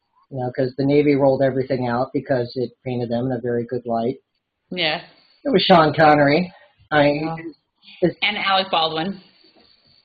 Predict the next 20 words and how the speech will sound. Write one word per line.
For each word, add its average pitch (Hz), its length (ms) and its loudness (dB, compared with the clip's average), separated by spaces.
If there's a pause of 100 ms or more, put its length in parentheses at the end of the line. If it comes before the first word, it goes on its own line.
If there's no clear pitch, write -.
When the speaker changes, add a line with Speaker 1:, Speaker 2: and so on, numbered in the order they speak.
(260)
Speaker 1:
Yeah, 131 380 4
him. 131 360 -2 (400)
Um, 147 600 6 (400)
he, 185 200 4
he 180 240 6
was 160 120 4
actually 139 380 4
very 123 220 2
good 120 200 -2
in 117 140 0
it. 113 160 -10
I 131 140 0
liked 131 320 -2
him 123 140 -6
as 117 180 -10
Jack. 117 240 -2
Speaker 2:
<laughs> - 1160 -4
Speaker 1:
I 170 120 10
liked 180 260 8
Harrison 190 400 6